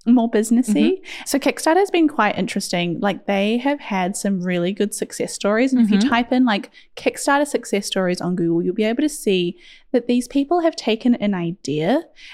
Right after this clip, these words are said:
Speaker 1: like a three D printer, for example, and rather than saying, "We have it ready, let's sell it, 'cause what if no one buys it?"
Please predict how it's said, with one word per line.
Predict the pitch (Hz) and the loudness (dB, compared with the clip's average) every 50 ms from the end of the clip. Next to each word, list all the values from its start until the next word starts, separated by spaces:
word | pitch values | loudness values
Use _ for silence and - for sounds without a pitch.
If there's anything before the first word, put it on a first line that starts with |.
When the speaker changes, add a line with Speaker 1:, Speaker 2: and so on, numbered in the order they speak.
| - _ - | -14 _ -4
Speaker 1:
like | 196 214 - | -2 -2 -2
a | 233 | -2
three | 233 - 254 254 254 | -2 0 0 2 2
D | 240 233 240 | 2 0 0
printer, | - - 208 175 190 - - - - | -2 -4 -4 -4 -2 -2 -4 -6 -6
for | - - - | -6 -6 -6
example, | - - - - - - 202 - - - 233 - _ - - - - - _ _ - - | -6 -6 -4 -4 -4 -4 -4 -6 -6 -6 -6 -8 _ -20 -20 -20 -20 -20 _ _ -4 -2
and | 196 196 190 190 190 190 190 196 202 202 - - - - _ _ _ 190 | 0 0 0 0 0 0 0 0 0 -2 -4 -8 -20 -20 _ _ _ -4
rather | 196 220 208 220 247 294 339 339 | 0 2 4 4 4 4 2 0
than | 339 359 349 349 349 349 320 | 0 0 0 2 2 2 0
saying, | - - - 226 208 214 214 214 208 208 220 214 208 | -2 -2 -2 0 0 0 0 0 0 0 0 0 0
"We | 190 190 214 | 0 0 0
have | 208 - - 233 247 | -2 -2 0 0 2
it | 262 - | 2 0
ready, | - 226 202 196 190 185 185 180 180 - - | 0 0 0 2 2 2 2 0 0 -2 0
let's | 190 185 180 - - | 0 0 0 -2 -4
sell | - - 214 196 196 196 | -4 -2 -2 0 0 0
it, | 196 - | -2 -4
'cause | - - - | -4 -2 -2
what | 233 | -2
if | 254 - | 0 2
no | 285 277 | 2 4
one | 269 226 202 | 4 4 2
buys | 190 175 175 185 202 214 - - | 0 -2 -2 -2 -2 -2 -4 -4
it?" | - - - - | -4 -4 -4 -4